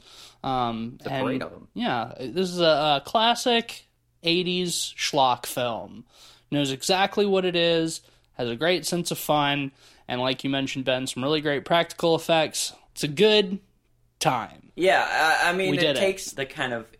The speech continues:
Speaker 3: eighties tropes of, like, teenage movie, you know,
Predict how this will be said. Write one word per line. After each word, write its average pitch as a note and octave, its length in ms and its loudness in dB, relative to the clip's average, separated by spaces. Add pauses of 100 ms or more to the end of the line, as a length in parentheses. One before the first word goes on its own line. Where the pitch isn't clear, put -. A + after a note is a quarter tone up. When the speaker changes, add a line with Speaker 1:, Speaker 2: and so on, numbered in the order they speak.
Speaker 3:
eighties A2+ 520 -6
tropes - 920 -8 (160)
of, G#2+ 260 -8
like, G#2+ 300 -10 (680)
teenage A#2+ 1000 -4 (720)
movie, C#3 720 -4 (100)
you C#3 140 -4
know, C3+ 380 -4